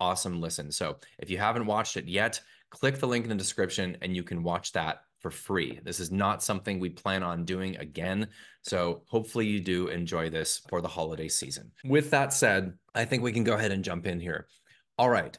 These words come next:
so starting off right away, the spot price. Okay, the spot price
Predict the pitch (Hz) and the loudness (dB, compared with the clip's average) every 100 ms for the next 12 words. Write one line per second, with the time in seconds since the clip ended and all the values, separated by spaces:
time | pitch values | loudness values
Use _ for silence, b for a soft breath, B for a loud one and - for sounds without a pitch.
0 | - - - 107 95 85 - - - 127 | -4 2 6 6 4 2 -10 -6 2 4
1 | 135 135 113 107 107 - 107 104 101 92 | 6 4 4 2 0 0 4 4 4 2
2 | 87 80 92 - - 87 - - - - | 0 -2 -2 0 2 2 0 -6 -6 -8
3 | - 95 90 76 - - 127 151 160 127 | -6 -6 -6 -4 -2 2 2 2 2 2
4 | 110 - | 2 0